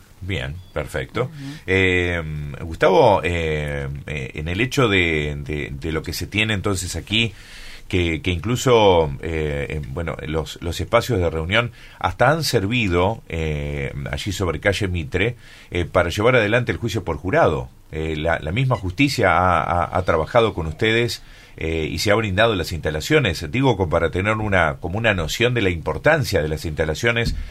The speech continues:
Speaker 1: que realmente son, son muy importantes, están en pleno centro.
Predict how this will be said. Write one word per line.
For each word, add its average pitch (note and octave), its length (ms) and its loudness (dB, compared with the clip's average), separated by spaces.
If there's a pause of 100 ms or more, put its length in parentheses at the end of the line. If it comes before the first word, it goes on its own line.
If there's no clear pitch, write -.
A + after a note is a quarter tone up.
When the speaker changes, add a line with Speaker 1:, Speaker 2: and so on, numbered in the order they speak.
(120)
Speaker 1:
que D#2 220 -2
realmente A#2+ 420 2
son, A2+ 340 0 (220)
son G#2 400 -2
muy C#3+ 240 0
importantes, G#2 640 0
están A#2 240 2
en G#2 100 0
pleno F2+ 280 -2
centro. A2+ 520 0